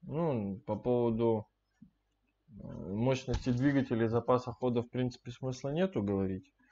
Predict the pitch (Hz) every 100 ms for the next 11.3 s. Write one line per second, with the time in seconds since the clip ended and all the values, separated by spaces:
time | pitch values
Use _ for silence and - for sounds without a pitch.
0 | _ _ - _ _ _ _ - 92 -
1 | - 92 95 92 - _ _ _ _ _
2 | _ - 120 131 123 120 117 - 127 117
3 | 104 110 107 110 107 101 95 _ _ -
4 | _ _ - _ _ _ _ _ _ -
5 | _ _ _ - 131 143 175 175 _ _
6 | - 110 123 120 107 - - - - 117
7 | - 127 123 - 104 - 156 160 143 127
8 | - _ - - 101 101 98 95 - -
9 | _ - - - 123 131 131 135 160 147
10 | 135 131 131 127 117 107 120 123 147 147
11 | 123 110 92